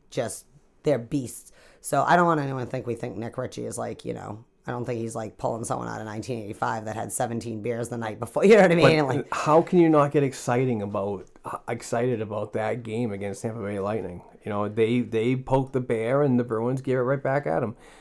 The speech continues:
Speaker 2: Ultimately, the, the mission of getting, giving it back didn't spark anything because they didn't win at the end of the, at the end of the day. But they did provide some ember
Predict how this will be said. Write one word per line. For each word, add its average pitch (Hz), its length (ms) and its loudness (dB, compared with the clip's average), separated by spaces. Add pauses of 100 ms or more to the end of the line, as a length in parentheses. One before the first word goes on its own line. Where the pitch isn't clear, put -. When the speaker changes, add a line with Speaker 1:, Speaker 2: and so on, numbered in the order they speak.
(360)
Speaker 2:
Ultimately, 160 680 8
the, 135 420 4 (580)
the 127 160 6
mission 143 760 4
of 123 440 0
getting, 117 480 2
giving 117 320 2
it 107 160 -10
back 113 400 -2
didn't 120 380 -2
spark 123 540 -2
anything 110 420 -4
because 113 200 -6
they 117 60 2
didn't 123 220 2
win 120 220 4
at 117 120 2
the 110 140 -2
end 110 120 -2
of 104 80 -4
the, 104 200 -4 (120)
at 113 160 -6
the 113 80 -4
end 107 80 -6
of 104 60 -8
the 107 60 -8
day. 113 440 -2 (340)
But 127 160 4
they 139 120 6
did 165 280 6
provide 127 880 2 (380)
some 139 680 4 (560)
ember 123 640 4